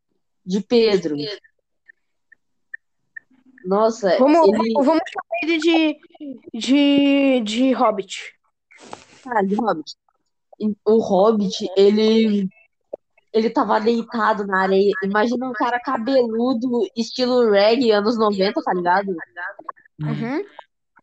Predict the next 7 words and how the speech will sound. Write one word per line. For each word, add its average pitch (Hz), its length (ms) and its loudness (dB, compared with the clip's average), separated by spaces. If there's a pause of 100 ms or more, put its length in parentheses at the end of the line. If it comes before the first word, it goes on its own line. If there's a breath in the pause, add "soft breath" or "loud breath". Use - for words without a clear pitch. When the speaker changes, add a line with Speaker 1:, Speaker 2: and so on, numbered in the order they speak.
(360)
Speaker 1:
Deitado 233 680 0
na 220 120 0
areia, 208 680 0 (480)
de 220 220 -6
cabeça 220 520 -2
encostando. 226 600 -2 (1900)
Speaker 2:
Cara. 196 600 -6